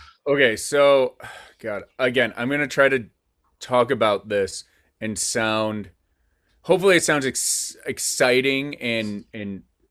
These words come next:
thankful and not arrogant and shitty, um, because I, I'm overly blessed.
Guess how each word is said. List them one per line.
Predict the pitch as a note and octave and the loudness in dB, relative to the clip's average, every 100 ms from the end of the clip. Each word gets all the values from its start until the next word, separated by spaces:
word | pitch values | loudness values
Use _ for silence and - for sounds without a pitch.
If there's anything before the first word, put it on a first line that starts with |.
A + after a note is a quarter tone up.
| _ | _
thankful | - - D3 C#3+ - - A2 G#2 G2 | -12 0 0 0 -4 -2 0 0 -2
and | G#2 A2 | -4 -4
not | G#2+ G2+ - _ - | -2 -4 -8 _ -4
arrogant | A2 A#2 A2 A2 | 0 0 -2 -6
and | G2 F2+ | -6 -10
shitty, | - A#2 G#2 F2+ E2 _ _ _ _ - | -6 -4 -2 -4 -10 _ _ _ _ -8
um, | G#2 G2+ | -4 -4
because | G2 G2 A2 | -4 -2 0
I, | G#2 F2 _ _ - A#2+ A#2 | 0 -2 _ _ -12 -10 -6
I'm | A2 G#2+ F2+ - _ _ _ _ - - - | -4 -4 -6 -12 _ _ _ _ -12 -4 2
overly | D#3 C#3+ C#3 A#2+ | 2 4 0 0
blessed. | F2+ G#2+ G#2 F#2 - | -2 0 2 0 -6